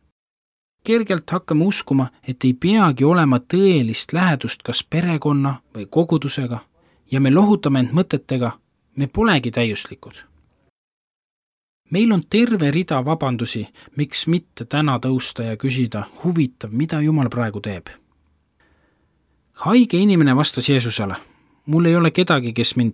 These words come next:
tiigivee juurde aitaks. Kõik on kiiremad." Ühelt poolt on selles nii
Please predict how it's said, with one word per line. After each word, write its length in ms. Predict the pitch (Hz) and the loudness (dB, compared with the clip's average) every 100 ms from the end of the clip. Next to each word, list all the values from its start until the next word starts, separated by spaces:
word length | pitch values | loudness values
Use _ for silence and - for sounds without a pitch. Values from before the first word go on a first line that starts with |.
| - | -2
tiigivee 560 | 160 143 127 123 117 - - | -2 2 2 4 0 -4 0
juurde 320 | 135 123 117 | 0 2 2
aitaks. 580 | 123 123 - - - - _ _ - | 2 0 -6 -10 -12 -12 _ _ -2
Kõik 220 | 175 - | -2 0
on 140 | 120 | -4
kiiremad." 580 | 113 120 107 92 76 - - _ _ _ _ _ _ _ _ _ - | 0 0 0 -6 -10 -14 -20 _ _ _ _ _ _ _ _ _ 2
Ühelt 220 | 233 202 | 2 2
poolt 240 | 185 160 | -2 0
on 100 | 170 | -2
selles 300 | 160 185 170 | 2 2 4
nii 340 | 180 170 151 | 4 2 0